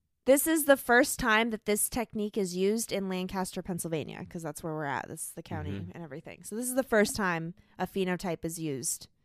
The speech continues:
Speaker 2: Mm-hmm.
Speaker 1: in this part of Pennsylvania, which is pretty cool.
Speaker 2: Mm, cool.
Speaker 1: Mm-hmm. So after this, uh, phenotype composite is released, Parabon actually suggests to law enforcement that they try out the genetic genealogy technique. So like you said, this is the same time that we're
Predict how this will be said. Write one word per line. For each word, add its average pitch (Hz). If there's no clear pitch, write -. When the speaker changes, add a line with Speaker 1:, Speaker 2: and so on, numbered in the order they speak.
Speaker 2:
Mm-hmm. 95
Speaker 1:
in 165
this 156
part 160
of 147
Pennsylvania, 151
which -
is 160
pretty -
cool. -
Speaker 2:
Mm, 95
cool. 90
Speaker 1:
Mm-hmm. 180
So 262
after 285
this, 247
uh, 214
phenotype 208
composite 196
is 190
released, 185
Parabon 254
actually 202
suggests 185
to 214
law 185
enforcement 180
that 175
they 175
try 175
out 165
the 180
genetic 165
genealogy 160
technique. 160
So 214
like 247
you 320
said, 220
this 208
is 220
the 208
same 190
time 185
that 170
we're 175